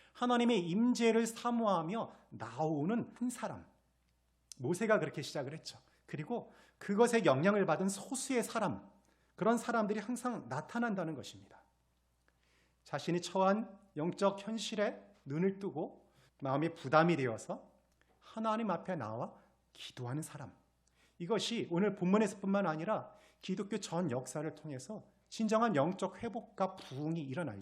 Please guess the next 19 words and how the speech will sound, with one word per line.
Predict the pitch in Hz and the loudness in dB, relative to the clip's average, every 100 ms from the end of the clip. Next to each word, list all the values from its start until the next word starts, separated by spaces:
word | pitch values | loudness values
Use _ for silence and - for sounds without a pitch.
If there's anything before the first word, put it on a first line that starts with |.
| - | -10
때 | 196 - - - | -8 -8 -10 -18
언제든지 | - 107 135 196 139 123 156 | -10 -6 0 0 0 -6 -8
나타났던 | - - - 196 202 - 156 165 - | -10 -14 -6 -2 -2 -4 -6 -6 -8
일입니다. | 165 180 113 104 - _ _ _ _ _ _ _ _ 117 | -8 -6 -6 -12 -20 _ _ _ _ _ _ _ _ -20
어, | 110 - | -18 -14
여기서 | 123 - | -12 -10
우리가 | 120 117 | -8 -8
주목해야 | 123 - 151 - - - 135 123 | -10 -8 -8 -10 -18 -10 -8 -8
할 | 165 | -12
점이 | - 139 | -10 -10
있어요. | 107 - - - _ _ _ _ _ _ - _ _ _ _ _ | -10 -12 -16 -20 _ _ _ _ _ _ -20 _ _ _ _ _
한 | - 233 | -6 -2
사람과 | 220 208 202 202 196 | 2 4 6 6 4
이 | 160 151 | 4 -4
소수의 | - 214 208 196 | -6 -4 -2 -2
사람들이 | 202 196 190 156 202 107 - _ _ _ | -2 -2 -2 -4 -8 -10 -18 _ _ _
현실을 | - 240 233 226 226 | -6 -4 -2 0 0
깨닫고 | 226 220 220 196 | 2 0 0 -6
자각하여서, | - 127 175 - 156 123 - - | -6 -2 -2 -2 -6 -4 -6 -8